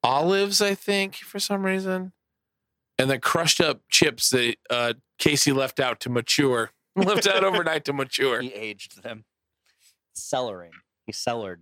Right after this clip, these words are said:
Speaker 2: them.
Speaker 1: Cellared them. <laughs>
Speaker 2: He cellared those chips.
Speaker 1: He, he came up to me the, when I came to, he's like, "I opened that bag yesterday." <laughs> Like, he was, he's like, "I let them sit." <laughs>
Speaker 2: Hey.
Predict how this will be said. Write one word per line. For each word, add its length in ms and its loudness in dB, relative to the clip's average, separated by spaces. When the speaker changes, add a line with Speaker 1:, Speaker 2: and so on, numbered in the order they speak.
Speaker 2:
them. 220 -20
Speaker 1:
Cellared 680 2
them. 200 0
<laughs> 60 -20
Speaker 2:
He 100 -10
cellared 500 -2
those 200 -4
chips. 280 -10
Speaker 1:
He, 80 4
he 240 2
came 260 4
up 160 0
to 60 2
me 60 4
the, 120 4
when 200 -2
I 140 2
came 220 0
to, 80 2
he's 160 2
like, 220 -2
"I 80 0
opened 240 2
that 160 0
bag 280 2
yesterday." 640 2
<laughs> 60 2
Like, 240 4
he 180 4
was, 260 2
he's 220 4
like, 220 -2
"I 60 0
let 160 2
them 120 -2
sit." 500 4
<laughs> 80 -8
Speaker 2:
Hey. 280 0